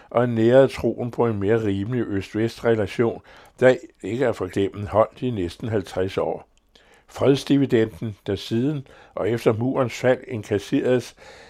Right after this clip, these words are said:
er der om muligt en større brøler i anvendt historieforvridning, således at bebrejde nogen. Ingen kunne forudse, og forudså det heller ikke, at Rusland på den anden side af halvfems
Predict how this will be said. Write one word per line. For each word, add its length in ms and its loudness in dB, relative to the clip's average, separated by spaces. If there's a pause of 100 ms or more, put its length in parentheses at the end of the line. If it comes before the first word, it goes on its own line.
(160)
er 140 6
der 120 10
om 100 6
muligt 500 4
en 200 0
større 400 6
brøler 520 4
i 160 0
anvendt 460 -2
historieforvridning, 1080 0
således 440 0
at 100 0
bebrejde 520 0
nogen. 460 -4 (500)
Ingen 280 -2
kunne 260 0
forudse, 760 0 (280)
og 160 -8
forudså 500 0
det 80 -10
heller 280 -2
ikke, 180 -6 (380)
at 180 2
Rusland 460 2
på 180 -2
den 140 -10
anden 260 -4
side 500 -2
af 140 -2
halvfems 640 -2